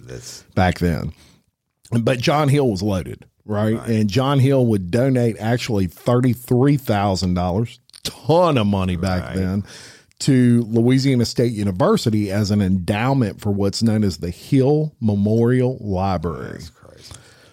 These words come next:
Speaker 2: Uh, Azaleen, who was imprisoned in the penitentiary from eighteen thirty-nine to eighteen sixty-two, gave birth to two children by the name of Joseph and Emmeline during that time and had to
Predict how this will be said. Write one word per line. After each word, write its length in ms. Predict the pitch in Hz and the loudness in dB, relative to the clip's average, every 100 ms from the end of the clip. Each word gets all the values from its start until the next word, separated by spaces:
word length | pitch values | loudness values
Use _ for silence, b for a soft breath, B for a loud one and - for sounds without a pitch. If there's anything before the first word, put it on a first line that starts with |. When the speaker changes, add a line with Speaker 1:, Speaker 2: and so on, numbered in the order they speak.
| B | B
Speaker 2:
Uh, 260 | 123 113 104 - - | 0 0 0 -6 -4
Azaleen, 800 | 127 185 202 135 95 73 62 - _ | 0 0 2 0 0 -4 -10 -16 _
who 240 | - 131 | 0 2
was 280 | 120 113 104 | 4 2 2
imprisoned 720 | 101 92 - - 143 143 147 | -2 -4 -4 0 0 2 2
in 120 | 131 | 2
the 60 | 117 | 2
penitentiary 600 | 101 131 120 127 120 123 | 2 0 2 0 0 -2
from 200 | 120 104 95 | -2 -4 -2
eighteen 460 | 101 120 120 135 | -2 -2 0 0
thirty-nine 600 | 117 123 127 123 120 120 110 | 2 0 2 2 2 2 0
to 120 | 82 | 0
eighteen 440 | 113 120 131 123 | -2 0 0 0
sixty-two, 720 | - 131 117 - 101 131 170 | 0 -2 -2 -6 -2 0 0
gave 260 | 131 90 92 | 0 -2 -2
birth 240 | 92 110 - | -2 -4 -4
to 100 | 95 | -6
two 280 | - 254 269 | -2 0 0
children 480 | - 101 82 85 | 0 -2 -2 -4
by 120 | 95 95 | -4 -2
the 100 | 92 | 0
name 220 | 98 92 | 0 -2
of 100 | 87 | -2
Joseph 540 | 82 104 135 147 160 | 0 2 4 2 -2
and 200 | - 101 - | -2 -2 0
Emmeline 640 | 151 214 95 87 87 135 - B B B B B | 2 2 2 -2 -4 -6 -10 B B B B B
during 320 | 113 117 110 | 2 4 2
that 240 | 101 95 - | 2 -2 -2
time 420 | 107 98 101 113 | 0 0 0 0
and 120 | 98 | 0
had 300 | 98 120 113 | 2 2 0
to 240 | 104 131 | 2 2